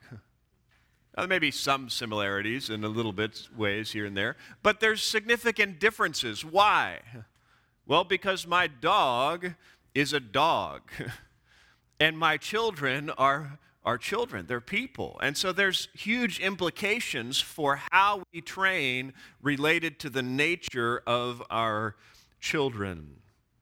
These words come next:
First one is that my children, our children, are made in the image of God.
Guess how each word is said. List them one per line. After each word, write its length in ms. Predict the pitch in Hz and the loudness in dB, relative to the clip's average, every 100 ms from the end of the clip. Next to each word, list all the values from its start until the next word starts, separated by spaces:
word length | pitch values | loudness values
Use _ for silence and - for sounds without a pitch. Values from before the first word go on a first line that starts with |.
| _ _ _ _ _ _ _ - | _ _ _ _ _ _ _ -4
First 340 | 170 175 - | 0 0 0
one 200 | 120 117 | 0 0
is 160 | 127 127 | -2 0
that 160 | 131 | 0
my 180 | 127 127 | 0 -2
children, 520 | 120 165 175 123 110 | -2 -4 -4 -2 -2
our 180 | 117 139 | 0 -2
children, 400 | - 131 104 117 | -2 -4 -2 -2
are 120 | 117 | -2
made 380 | 117 131 143 143 | 0 0 0 0
in 100 | 123 | -2
the 200 | 123 127 | -4 -4
image 540 | 131 147 123 113 110 - | -2 -2 0 -2 -4 -6
of 240 | 117 104 | -4 -6
God. 480 | - 139 127 95 78 | -2 0 2 0 -10